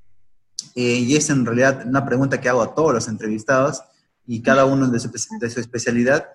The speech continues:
eh, ¿por qué se decidió estudiar la carrera que usted tiene?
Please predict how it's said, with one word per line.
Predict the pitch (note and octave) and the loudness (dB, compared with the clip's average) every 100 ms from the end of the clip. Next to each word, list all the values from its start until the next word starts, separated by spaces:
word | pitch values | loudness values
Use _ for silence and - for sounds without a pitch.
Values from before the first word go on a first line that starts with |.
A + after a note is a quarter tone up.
| _ _ _ | _ _ _
eh, | C3 C3 B2+ C3 C3 C3 _ - | -2 2 2 0 -4 -12 _ -4
¿por | D#3 E3 | -2 2
qué | A3+ | 0
se | A3+ | 2
decidió | F3 - C#3 D#3 | 0 -2 0 0
estudiar | D3+ - D3 | 0 2 2
la | D3+ C3+ | 4 2
carrera | C3 C#3+ C3 | 2 4 2
que | C3 | -2
usted | - A#2 | -8 -6
tiene? | G#2+ G#2 | -8 -12